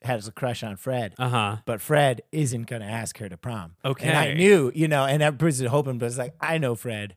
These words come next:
Speaker 1: okay? I've
Speaker 2: Uh-huh.
Speaker 1: known him for years. We've played ball. We've played basketball, baseball, not basketball."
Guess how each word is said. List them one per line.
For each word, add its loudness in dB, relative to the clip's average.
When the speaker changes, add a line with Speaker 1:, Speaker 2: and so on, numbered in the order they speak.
Speaker 1:
okay? -6
I've -2
Speaker 2:
Uh-huh. 4
Speaker 1:
known 8
him 2
for -2
years. 6
We've 2
played 4
ball. 4
We've 2
played 6
basketball, 2
baseball, 4
not -6
basketball." -12